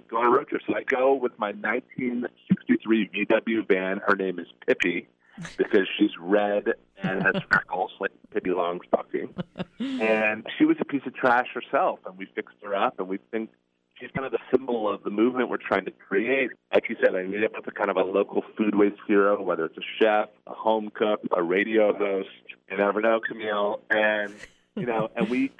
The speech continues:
Speaker 1: cook what the place represents. So, you know,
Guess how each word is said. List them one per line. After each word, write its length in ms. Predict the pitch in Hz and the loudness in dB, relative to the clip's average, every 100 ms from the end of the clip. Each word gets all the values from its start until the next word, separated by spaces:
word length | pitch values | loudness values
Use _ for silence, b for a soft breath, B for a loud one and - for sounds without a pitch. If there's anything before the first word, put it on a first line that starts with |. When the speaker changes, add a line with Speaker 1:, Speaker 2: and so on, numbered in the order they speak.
| - | -4
Speaker 1:
cook 260 | 151 139 - - _ _ _ 107 | -2 -2 -4 -20 _ _ _ -2
what 260 | - - | -2 -2
the 80 | - | -8
place 300 | - 101 98 - | -2 -2 0 2
represents. 480 | 90 - - 85 - - | 2 0 -10 -10 -8 0
So, 200 | 95 92 - - | 2 2 -2 -12
you 80 | 98 | -8
know, 200 | 90 | -8